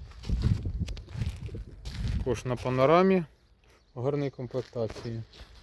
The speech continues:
Opel Insignia. O P C Line. Е, гарна комплектація, шкіра, підігріви, масажі, дістроніки.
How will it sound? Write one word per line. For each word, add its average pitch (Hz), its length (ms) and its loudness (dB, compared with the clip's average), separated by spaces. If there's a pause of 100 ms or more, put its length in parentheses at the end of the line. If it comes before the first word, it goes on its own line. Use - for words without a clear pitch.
(2250)
Opel 185 320 8
Insignia. 123 840 4 (1900)
O 165 120 6
P - 120 2
C 139 300 4
Line. 160 460 8 (3250)
Е, 120 460 -6
гарна 135 260 2
комплектація, 156 1000 8
шкіра, 165 540 4
підігріви, 143 680 6
масажі, 143 760 4 (1160)
дістроніки. 156 1000 4